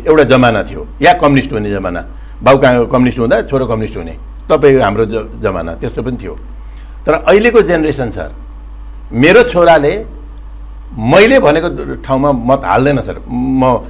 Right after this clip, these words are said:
मेरो छोराहरूलाई अ-, अध्ययन गरिरहेको छु। उनीहरू हरेक कुरामा logic खोज्छन्,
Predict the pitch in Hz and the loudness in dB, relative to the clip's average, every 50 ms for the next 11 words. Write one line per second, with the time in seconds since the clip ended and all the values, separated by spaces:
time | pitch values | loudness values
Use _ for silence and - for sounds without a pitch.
0 | - - - 120 127 135 127 131 127 127 123 127 131 117 - 170 - - - 151 | -14 -4 -2 0 0 0 0 2 4 4 4 4 2 0 -2 -4 -6 -6 -8 -6
1 | 139 123 135 139 135 135 143 139 131 110 107 101 104 98 127 143 - - - - | -2 0 2 2 4 2 2 2 2 2 0 0 -2 -4 -6 -8 -10 -12 -14 -16
2 | - - - - - 180 202 202 202 180 156 - - - - - - 240 240 240 | -16 -16 -10 -6 0 2 2 2 2 0 -2 -8 -12 -12 0 2 4 4 4 4
3 | 220 202 190 185 190 185 147 135 175 175 160 139 - - 117 - - 92 | 2 2 4 4 2 2 4 4 4 4 4 -2 -6 -8 -8 -8 -8 -12